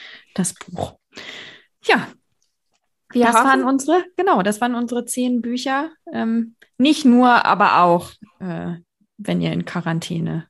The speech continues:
Speaker 1: seid oder wenn ihr jemanden kennt, der in Quarantäne ist und sich
Speaker 2: Genau.
Speaker 1: über ein bisschen Abwechslung freuen würde.
Speaker 2: Übrigens habe ich das auch gemacht, ähm, in den letzten Monaten, dass wenn ich gehört habe,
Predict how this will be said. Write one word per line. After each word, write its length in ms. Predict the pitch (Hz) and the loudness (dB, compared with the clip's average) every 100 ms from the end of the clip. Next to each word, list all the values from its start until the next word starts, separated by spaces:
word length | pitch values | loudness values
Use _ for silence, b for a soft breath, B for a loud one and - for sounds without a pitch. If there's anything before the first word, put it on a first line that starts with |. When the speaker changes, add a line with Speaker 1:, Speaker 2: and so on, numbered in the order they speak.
| _ | _
Speaker 1:
seid 400 | - 170 175 - | -4 -2 -2 0
oder 200 | 208 208 | 0 2
wenn 140 | 214 | 2
ihr 80 | 220 | 2
jemanden 500 | 190 196 196 190 190 | 0 -2 -2 -2 -4
kennt, 380 | 185 185 175 - _ - | -6 -4 -4 -6 _ -2
der 120 | 175 | 0
in 80 | 175 | 0
Quarantäne 640 | - 175 170 - 180 175 | -4 -6 -4 -2 -4 -4
ist 320 | - 175 - B B B | -4 -6 -8 B B B
und 140 | - 220 | 0 2
sich 80 | 214 | 2
Speaker 2:
Genau. 140 | 202 | 0
Speaker 1:
über 140 | 185 | 0
ein 180 | - 175 | 0 -2
bisschen 260 | 170 - 175 | -4 -6 -4
Abwechslung 680 | - - 175 - 185 175 - | -4 -6 -10 -10 -8 -8 -8
freuen 440 | - 170 170 175 | -8 -4 -4 -4
würde. 300 | 170 170 180 _ _ _ b 233 | -8 -8 -10 _ _ _ b -4
Speaker 2:
Übrigens 360 | 226 240 240 | 0 -2 0
habe 160 | 220 226 | -2 -4
ich 80 | - | -8
das 180 | 202 | -8
auch 280 | - 214 269 | 0 0 0
gemacht, 440 | 247 240 269 220 - | 0 2 0 -4 -4
ähm, 440 | 220 220 220 208 - | 0 2 0 0 -2
in 140 | 226 220 | 0 2
den 100 | 208 | 2
letzten 320 | 208 214 208 | 0 0 -2
Monaten, 480 | 208 226 247 247 220 | 0 2 0 -2 -6
dass 160 | 220 | -4
wenn 160 | 214 208 | -2 -2
ich 100 | - | -2
gehört 380 | 208 202 214 233 | -4 -2 -2 -2
habe, 240 | 226 | -4